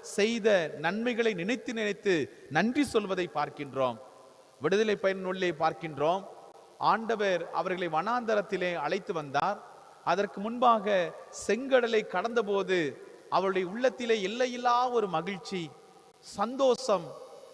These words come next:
"ஆண்டவர் எங்களுக்கு மாபெரும் செயல் புரிந்துள்ளார், அவரே எங்கள் ஆண்டவர்" என்று சொல்லி இஸ்ராயேல் மக்கள் எல்லோரும் இணைந்து ஆண்டவருக்கு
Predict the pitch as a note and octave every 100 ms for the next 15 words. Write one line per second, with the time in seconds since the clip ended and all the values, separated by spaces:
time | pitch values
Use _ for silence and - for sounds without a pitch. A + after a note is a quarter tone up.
0 | - - C3+ G3+ A3+ A3+ A3 F#3+ F#3+ F3+
1 | F3 D#3 D#3 A#3 A3+ A#3+ A3 - F3+ F3+
2 | E3+ - D3+ C#3 C3 C3 A#2+ - - -
3 | - - - - C3+ E3 G3 B3 A3+ G3
4 | F#3+ D#3+ G#3 A3 A3 F#3+ F3+ - D#3+ E3
5 | D#3+ B2 - - - E3+ F3+ A3 A#3+ A3+
6 | G#3 F#3+ G3 D#3 F#3+ A#3+ C4+ C#4 B3+ F3+
7 | F#3 A3 G3+ G3 C#3 - - - D#3 A3+
8 | A#3 G#3 F#3 - F3+ D3